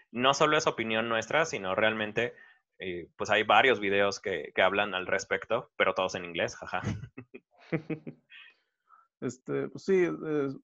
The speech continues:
Speaker 2: sí eran cambios que decías tú, no eran, eh, chavo, no. Ahora, antes de comenzar aquí, este, sí hay que tomar en cuenta que gran parte de los cambios en cuanto a gameplay lo hizo un estudio diferente,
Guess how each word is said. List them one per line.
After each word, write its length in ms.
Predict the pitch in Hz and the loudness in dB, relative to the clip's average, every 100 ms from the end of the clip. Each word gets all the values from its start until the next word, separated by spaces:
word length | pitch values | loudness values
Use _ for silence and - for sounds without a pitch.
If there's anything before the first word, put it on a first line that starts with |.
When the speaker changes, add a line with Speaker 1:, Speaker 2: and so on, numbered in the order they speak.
| _ _ _ - | _ _ _ -14
Speaker 2:
sí 140 | - 208 | 2 6
eran 240 | 220 214 | 6 6
cambios 280 | 202 196 - | 8 8 8
que 140 | 160 | 4
decías 340 | 147 135 156 - | 0 -2 -8 -6
tú, 200 | 170 165 | -4 -4
no 260 | 156 160 | -2 0
eran, 340 | 160 170 160 139 | 2 2 -2 -6
eh, 140 | 139 135 | -4 -4
chavo, 420 | 131 151 135 120 - _ _ | 2 4 4 0 -8 _ _
no. 340 | 151 143 113 - _ _ - - _ - - | -2 0 0 -6 _ _ -20 -20 _ -12 0
Ahora, 260 | - 160 165 | 6 8 8
antes 260 | 175 180 202 | 6 8 8
de 340 | 190 156 135 - | 8 8 4 0
comenzar 380 | 139 127 147 | -8 -2 0
aquí, 280 | 156 151 165 | 0 0 -2
este, 280 | 143 127 - | -2 -4 -6
sí 100 | 139 | -6
hay 60 | 131 | -2
que 80 | |
tomar 240 | 160 147 147 | -2 0 -2
en 100 | 143 | -2
cuenta 320 | 143 135 151 | -4 -4 -6
que 140 | - 123 | -4 -4
gran 260 | 120 131 | -2 0
parte 280 | 135 127 - 143 131 113 104 | 0 -2 0 2 2 2 -2
de 100 | 110 | -6
los 160 | 110 | -8
cambios 600 | - 127 131 139 127 - _ _ 139 | -6 -6 -2 -2 -4 -14 _ _ -18
en 80 | |
cuanto 260 | 123 123 123 | -10 -6 -2
a 40 | |
gameplay 420 | 127 139 127 131 123 | 0 -2 -2 -4 -4
lo 160 | 123 123 | -4 -4
hizo 220 | 120 135 | -4 -6
un 140 | 139 | -6
estudio 500 | 135 - 135 131 127 | -8 -6 -4 -2 0
diferente, 540 | 120 117 131 123 127 | -2 0 0 0 -6